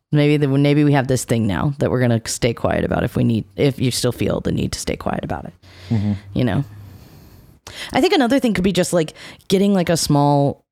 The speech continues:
Speaker 1: um, thing of clothing that you get to wear for yourself.
Speaker 2: Mm-hmm.
Speaker 1: Like, even just around the house, like, or jewelry, something that makes you feel like,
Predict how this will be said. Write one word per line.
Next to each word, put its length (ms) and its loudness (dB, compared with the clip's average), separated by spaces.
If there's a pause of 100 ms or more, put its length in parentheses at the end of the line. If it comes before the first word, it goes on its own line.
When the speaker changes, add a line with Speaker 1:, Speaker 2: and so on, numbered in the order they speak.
(120)
Speaker 1:
um, 800 2
thing 200 0
of 100 0
clothing 520 0 (480)
that 80 -2
you 100 2
get 160 0
to 100 0
wear 300 0
for 180 -6
yourself. 560 -4 (300)
Speaker 2:
Mm-hmm. 240 0 (260)
Speaker 1:
Like, 400 -2 (140)
even 200 2
just 180 -2
around 200 2
the 80 -2
house, 480 -6 (960)
like, 220 -2 (220)
or 200 0
jewelry, 480 -2
something 340 -2
that 180 -2
makes 240 -4
you 80 -2
feel 280 -4
like, 340 -6